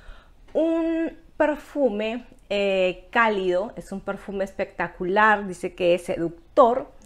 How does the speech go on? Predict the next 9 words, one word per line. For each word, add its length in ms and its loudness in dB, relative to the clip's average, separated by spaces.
eh, 520 4
dice 180 0
que 100 0
tiene 220 -2
con 120 2
las 120 2
capitas 540 -2
de 100 2
pistacho 960 0